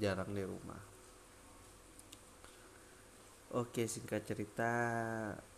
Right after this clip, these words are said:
bapak pulang lah, paksa pulang. Dan makin parah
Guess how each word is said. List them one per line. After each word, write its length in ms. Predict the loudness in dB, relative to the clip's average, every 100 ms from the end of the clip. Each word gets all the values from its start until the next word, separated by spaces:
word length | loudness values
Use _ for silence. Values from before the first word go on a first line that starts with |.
| 2
bapak 400 | 4 6 6 4
pulang 400 | 4 6 6 4
lah, 320 | -2 -4 -6 -8 -14 -16 -18 -18 -10 -4
paksa 320 | -4 0 0 0
pulang. 560 | 2 4 6 6 4 0 -4 -10 -16 -18 -18 -18 -18 -16 -16 -16 -16 -16 -16 -18 -18 -18 -18 -18 -18 -18 -18 0
Dan 320 | 4 4 4
makin 500 | 2 2 0 0 0 0
parah 400 | 2 2 0